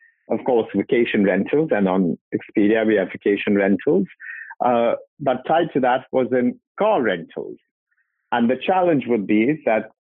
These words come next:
consumers were used to showing up at airports and being able to, you know, just walk down to that, uh, Hertz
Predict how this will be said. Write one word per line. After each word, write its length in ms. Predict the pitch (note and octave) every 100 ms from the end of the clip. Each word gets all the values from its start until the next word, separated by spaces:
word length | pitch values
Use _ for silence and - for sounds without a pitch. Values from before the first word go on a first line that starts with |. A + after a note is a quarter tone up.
| -
consumers 640 | A#2+ A2 C3 D#3+ E3 D3+
were 100 | C3+
used 400 | A#2 C3 C3 -
to 120 | B2 A2+ -
showing 260 | C#3 C#3
up 200 | D3+ -
at 180 | C#3+ -
airports 640 | A#2 G#2+ - A#2 D3 F#3+ - - _ _ _ _ A#2+
and 180 | A2+
being 200 | A#2+ A#2 A#2+
able 360 | C#3 C#3 D3 D3
to, 280 | C3+ B2+ A2+ -
you 120 | C3+
know, 260 | A2 G#2+ -
just 160 | B2 - -
walk 280 | B2+ B2 -
down 320 | B2 B2+ B2
to 100 | B2+ A2
that, 240 | G2+ G#2+ - _ _ _ _ _ - G#2
uh, 320 | F#2+ - - - -
Hertz 360 | C#3+ C3+ C3+